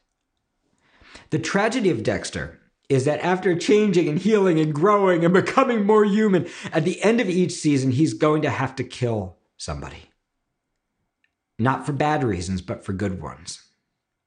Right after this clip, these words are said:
But that murder is going to reset him in that state of sociopathy that he's so used to functioning in.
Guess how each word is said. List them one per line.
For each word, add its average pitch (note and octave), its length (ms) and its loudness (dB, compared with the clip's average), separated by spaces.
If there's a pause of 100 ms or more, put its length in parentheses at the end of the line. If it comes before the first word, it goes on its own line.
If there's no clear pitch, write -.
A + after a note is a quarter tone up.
(1120)
But B2 180 -2
that D3 220 2
murder E3 380 6
is C#3 220 0
going C#3+ 360 2
to C#3+ 140 0
reset D#3+ 640 0
him A2+ 220 -2
in A#2+ 160 -2
that B2 180 -2
state C#3+ 320 0
of A#2+ 80 -8
sociopathy B2 920 -2
that G2+ 140 -2
he's B2+ 200 -2
so B2 120 0
used C3 280 0
to - 60 -6
functioning D#3+ 480 -2
in. C#2+ 300 -8